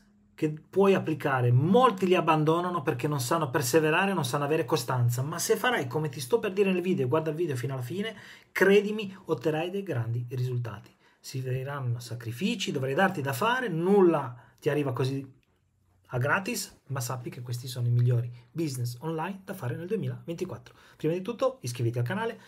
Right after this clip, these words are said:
attiva la campanella per notifiche, metti un bel like al video, un bel commentino, scrivimelo, grazie, così mi supporti e andiamo subito al fulcro dell'argomento. Quali sono questi business online da fare? Che molti purtroppo mollano perché non perseverano, non hanno pazienza, dopo due mesi mollano, dopo tre mesi.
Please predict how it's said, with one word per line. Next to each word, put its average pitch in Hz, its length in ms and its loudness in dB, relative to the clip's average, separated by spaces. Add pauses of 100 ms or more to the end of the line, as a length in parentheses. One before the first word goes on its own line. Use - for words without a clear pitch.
(120)
attiva 233 280 0
la 214 60 6
campanella 208 400 -2
per 208 120 -4
notifiche, 226 360 -6
metti 202 140 0
un 180 80 0
bel 175 80 0
like 196 160 0
al 240 40 2
video, 247 200 -4
un 175 60 -2
bel 151 120 0
commentino, 190 460 -4
scrivimelo, 170 420 -4
grazie, 160 580 -4 (140)
così 135 200 -2
mi 127 80 2
supporti 185 600 -2
e 185 240 -2 (280)
andiamo 214 240 0
subito 226 260 0
al 156 80 0
fulcro 147 260 -4
dell'argomento. 120 560 0 (160)
Quali 175 180 0
sono 220 340 -2
questi 196 420 0
business 180 640 -2
online 165 420 -2
da 156 120 0
fare? 127 360 0 (260)
Che 190 140 4
molti 226 340 0
purtroppo 208 520 -2
mollano 214 420 0
perché 190 240 -4
non 185 160 -4
perseverano, 202 600 2
non 190 100 2
hanno 202 160 2
pazienza, 196 440 -2
dopo 190 200 2
due 202 160 6
mesi 196 300 0
mollano, 185 480 2
dopo 160 200 -6
tre 180 140 -4
mesi. 165 320 -6